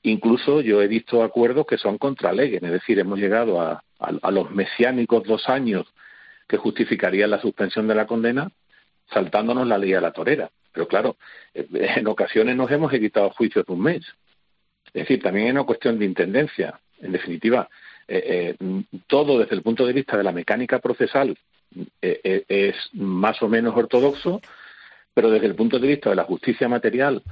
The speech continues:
o de la percepción social que se pueda tener de la justicia, es absolutamente deleznable,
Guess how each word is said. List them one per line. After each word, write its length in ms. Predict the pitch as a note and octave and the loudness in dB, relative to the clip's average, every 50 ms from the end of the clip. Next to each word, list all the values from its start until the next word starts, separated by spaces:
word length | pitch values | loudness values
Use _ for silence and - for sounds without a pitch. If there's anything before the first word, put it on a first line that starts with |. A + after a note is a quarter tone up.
| - - - - _ | -18 -18 -20 -8 _
o 80 | - A#2+ | 2 4
de 80 | A#2 A2 | 4 4
la 160 | G#2+ - - | 4 2 2
percepción 560 | A2+ G2+ - - A2 G2+ - - C3+ C#3 C#3+ | 0 -2 0 -2 -4 -4 -2 -2 0 0 0
social 440 | - - C3 - - C#3 D3 C#3+ C3 | 2 0 0 0 2 2 2 2 2
que 120 | - G#2 | -2 -4
se 120 | - G#2+ E2+ | -4 -4 -2
pueda 220 | - G2 G2+ G#2 | 0 2 2 2
tener 240 | - - G#2 A2 G#2 | 0 0 0 0 0
de 80 | G#2+ | 0
la 80 | G#2+ A2 | 0 0
justicia, 560 | - A2+ G2+ - - A#2+ - - C3+ C3 - _ _ - - - _ _ | 0 -2 -4 -2 -2 -2 0 2 0 0 0 _ _ -20 -20 -20 _ _
es 200 | - - - - - _ - | 0 0 0 0 -2 _ -4
absolutamente 720 | - F#2+ - - G2 F#2 G2 F#2+ G#2 G2+ G2 F#2+ F#2+ A2+ | -4 -4 -2 0 0 0 0 0 0 -2 0 0 2 2
deleznable, 580 | A#2 A2+ G2+ - - G#2 F2+ A#2+ G2 E2 D#2+ | 2 2 0 0 -2 -2 -2 -2 -2 -6 -8